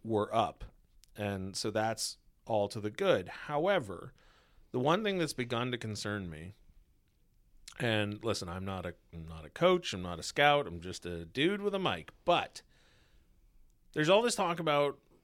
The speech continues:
revamping the Kings system and implementing a new way of play, and how some of the players might be having difficulty with it. And, you know, I've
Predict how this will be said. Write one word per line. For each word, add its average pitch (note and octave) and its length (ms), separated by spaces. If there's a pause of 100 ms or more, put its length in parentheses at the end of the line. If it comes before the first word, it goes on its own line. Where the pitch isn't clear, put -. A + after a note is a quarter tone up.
(160)
revamping B2 640
the A2+ 80
Kings A2 300
system A#2+ 580
and G#2+ 100
implementing A2+ 560
a G#2+ 60
new G#2+ 360
way G#2+ 280
of G2+ 160
play, C3+ 560
and A2+ 100
how A2 160
some A#2 200
of G#2+ 60
the G#2 60
players A2 380
might G#2+ 240
be G#2+ 480
having A2 320
difficulty D3+ 540
with C3 240
it. B2 240
And, G#2+ 220
you A2 80
know, G#2 140
I've G2+ 240